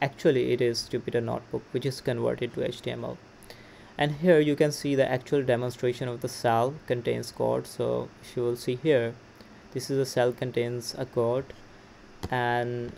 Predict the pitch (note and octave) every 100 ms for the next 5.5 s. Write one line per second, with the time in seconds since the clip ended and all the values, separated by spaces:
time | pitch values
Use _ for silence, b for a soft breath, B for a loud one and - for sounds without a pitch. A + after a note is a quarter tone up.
0 | - - C3+ B2+ C#3 B2+ B2+ B2+ - -
1 | C3+ C3+ A#2+ B2 B2+ C3 B2+ - - A#2+
2 | B2 - B2+ A#2+ A#2 A2 A2+ - A2+ A2+
3 | - G#2 G2+ - - - B B B B
4 | - D3+ D#3 D3 C3 C3+ C#3+ D3+ - F3
5 | E3+ C3 A#2 A2+